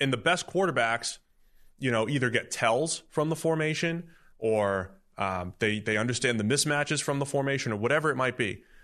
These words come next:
The way Kamara is used with his skill set that nobody else on the Saints has right now, because he, he does run receiver type routes really well. Like, he'll run a stutter go every now and again for Brees, right? Um, when you see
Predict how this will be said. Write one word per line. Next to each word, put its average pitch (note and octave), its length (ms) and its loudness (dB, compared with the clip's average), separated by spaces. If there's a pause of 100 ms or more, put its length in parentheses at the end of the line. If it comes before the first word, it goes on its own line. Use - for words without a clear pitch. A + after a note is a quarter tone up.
(160)
The C3+ 80 2
way C#3 320 2
Kamara C3 600 -2
is G#2 160 -2
used G#2 320 0
with F#2+ 120 -6
his A#2+ 280 0
skill A#2 260 0
set F#2 280 -4
that A2+ 180 -2
nobody F#3 320 2
else G3 180 0
on E3+ 80 -4
the D#3 60 -4
Saints D#3 260 -4
has E3 240 -2
right F2+ 160 -6
now, F#2 260 -6
because A#2+ 300 -2
he, C3+ 180 -4 (100)
he C3+ 200 0
does C3+ 440 -2
run C3+ 260 0
receiver B2+ 380 0
type A#2+ 240 -2
routes A2+ 320 0
really G2+ 180 -2
well. F2 200 -4
Like, F#2 140 -6
he'll C3 160 0
run B2 200 2
a A#2+ 60 0
stutter A#2 340 0
go A2+ 380 0 (280)
every G#2+ 200 2
now G#2+ 180 2
and G#2+ 80 0
again G2+ 240 -2
for G#2+ 100 -4
Brees, G#2+ 340 -4
right? A2 260 0 (380)
Um, G2+ 360 0 (500)
when C3+ 260 0
you D#3+ 140 0
see C3 500 -2